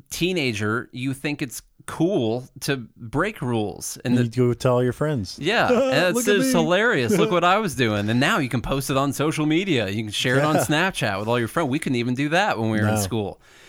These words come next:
Speaker 1: So I had to physically go to each person in school and told them that I was doing that,
Speaker 2: Right.
Speaker 1: you know? So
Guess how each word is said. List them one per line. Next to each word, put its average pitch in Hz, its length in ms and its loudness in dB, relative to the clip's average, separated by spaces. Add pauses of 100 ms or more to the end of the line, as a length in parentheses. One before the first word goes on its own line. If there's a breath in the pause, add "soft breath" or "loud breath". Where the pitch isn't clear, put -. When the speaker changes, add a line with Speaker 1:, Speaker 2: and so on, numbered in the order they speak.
(160 loud breath)
Speaker 1:
So 131 240 2
I 113 100 2
had 170 140 -2
to 104 60 -4
physically 135 460 -2
go 131 300 2
to 120 140 -6
each 123 260 -4
person 131 320 0
in 139 140 0
school 147 400 -2
and 101 80 -8
told 123 240 0
them 123 160 0
that 120 80 0
I 123 140 4
was 110 180 -2
doing 147 260 0
that, 95 140 -2
Speaker 2:
Right. 117 180 2
Speaker 1:
you 110 60 -2
know? 123 240 -2
So 127 320 0